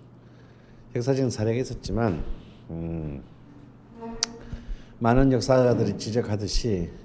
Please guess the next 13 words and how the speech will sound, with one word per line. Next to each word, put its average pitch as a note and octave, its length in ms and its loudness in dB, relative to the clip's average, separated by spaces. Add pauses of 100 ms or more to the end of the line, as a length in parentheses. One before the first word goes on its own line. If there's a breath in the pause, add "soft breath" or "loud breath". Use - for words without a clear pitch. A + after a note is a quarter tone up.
(760 loud breath)
아, F#2+ 920 0
그러한 C3 420 4
어떤 G2 420 -2
그 F2+ 420 -4
약자들의 A#2 600 2
승리는 F#2 680 -4
곧 A#2 400 6 (1040 loud breath)
바로 G#2 340 4
강자들의 G2 1000 2
폭풍 - 340 -4
속으로 F2 460 -2
휩쓸려 A2+ 500 -2
들어가서 D#2+ 600 -4